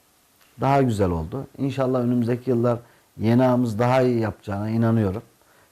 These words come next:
E, orada da bir sözümüz var zaten. "Yapamazsa gelir alırız." dedik. Hiç de sıkıntı yok. Gider alırız ağalığımızı her türlü. E, sadece güreşçiler için minibüs tutuluyor. Belediyelerin, e, şimdi Çanakkale'de Kepez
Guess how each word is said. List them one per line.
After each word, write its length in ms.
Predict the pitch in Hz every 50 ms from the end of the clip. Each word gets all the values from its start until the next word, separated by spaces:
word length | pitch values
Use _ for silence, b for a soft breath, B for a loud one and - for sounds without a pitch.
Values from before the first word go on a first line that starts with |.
| b
E, 80 | - 120
orada 320 | 117 127 135 131 127 131
da 120 | 127 131 127
bir 40 | 120
sözümüz 480 | - - 127 120 123 131 139 135 123
var 140 | 123 110 98
zaten. 300 | 92 95 92 85 - 101
"Yapamazsa 640 | 101 107 117 110 - 127 117 110 101 95 - 117
gelir 280 | 110 104 113 107 110 110
alırız." 480 | 110 107 104 107 110 110 107 95 87 87
dedik. 220 | 90 87 110 117 - - b b b b b b b -
Hiç 200 | 120 110 - -
de 80 | 113 104
sıkıntı 460 | - - 101 92 110 98 92 101 123
yok. 180 | 123 120 123
Gider 200 | 123 120 104 107
alırız 400 | 113 113 110 110 113 107 98 87
ağalığımızı 560 | 95 90 90 90 87 90 92 92 92 87 87 95
her 320 | 85 - 117 101 78 -
türlü. 220 | 90 87 90 104 - - - - _ _ _ b b b b b b b b -
E, 120 | - -
sadece 440 | - - 175 180 165 151 147 160 156
güreşçiler 640 | 151 151 156 151 156 143 147 - - 147 151 143
için 320 | 131 113 - 120 104 85 - - _ _ _ _ _ _ _ _ _ _ _ _
minibüs 420 | 127 127 123 117 110 101 - - -
tutuluyor. 560 | - - - - 87 85 87 92 113 127 - - _ _ _ _ _ _
Belediyelerin, 920 | 90 101 107 104 101 98 95 101 101 98 95 98 95 92 92 90 82 - - - - - - _ _ - - -
e, 180 | 87 90 87 85
şimdi 320 | - - 113 110 101 -
Çanakkale'de 580 | - 131 123 123 127 123 - 107 101 98 120 113
Kepez 520 | - 127 123 - 123 110 92 - - -